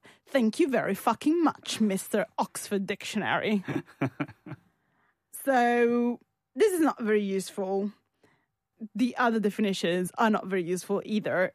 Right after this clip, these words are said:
And this is normally an indication that something, if, if you want to know more about that word, it's not about the definition, but it's more about the concept, which is what philosophers deal with. So we ask ourselves, are numbers real?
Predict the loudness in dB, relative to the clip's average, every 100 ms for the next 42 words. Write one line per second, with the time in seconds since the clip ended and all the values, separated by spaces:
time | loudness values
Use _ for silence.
0 | 0 4 4 4 2 2 2 0 -2 -2
1 | -4 -2 -2 -4 -6 -4 -2 -2 -4 -6
2 | -6 -6 -6 -8 -10 -10 -10 -12 _ _
3 | -4 0 2 2 4 4 4 4 4 4
4 | 4 2 0 0 -2 -4 0 2 4 2
5 | -2 -4 -2 -4 -4 -4 -4 -6 -12 -4
6 | 0 0 0 -2 0 0 -2 -4 -4 -4
7 | -4 -6 -8 -4 -2 -2 -6 -12 -20 -14
8 | -12 -6 -6 -4 -4 -6 -4 0 0 -2
9 | -6 -10 -12 -16 -16 -18 -20 -20 _ _
10 | _ _ _ _ _ _ _ _ -6 -2
11 | 0 0 -2 -6 -4 0 0 0 -2 0
12 | 0 2 0 -2 -6 -6 0 2 2 0
13 | -2 -2 -4 0 0 0 -4